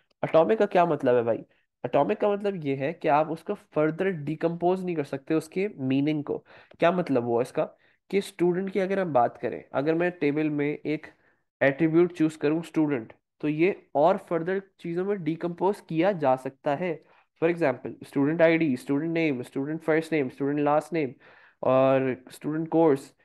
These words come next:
तो ये फर्दर डिवाइड हो पा रहा है। लेकिन अगर मैं बोलूँ स्टूडेंट आईडी, तो student आईडी is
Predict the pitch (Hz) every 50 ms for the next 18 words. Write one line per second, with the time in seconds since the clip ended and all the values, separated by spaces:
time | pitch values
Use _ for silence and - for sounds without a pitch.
0 | _ _ - 151 156 165 208 233 226 - - - 160 156 165 165 196 196 196 180
1 | 170 160 156 147 143 147 131 117 127 117 117 117 107 - - _ _ _ _ _
2 | - 123 127 156 165 170 170 190 196 202 190 175 165 165 180 202 202 - - 160
3 | 160 165 180 180 - - 139 151 151 156 160 135 - - - - _ - 151 147
4 | - - - 156 165 180 202 220 233 - - 131 135 139 135 160 165 147 - -
5 | 131 156 190 208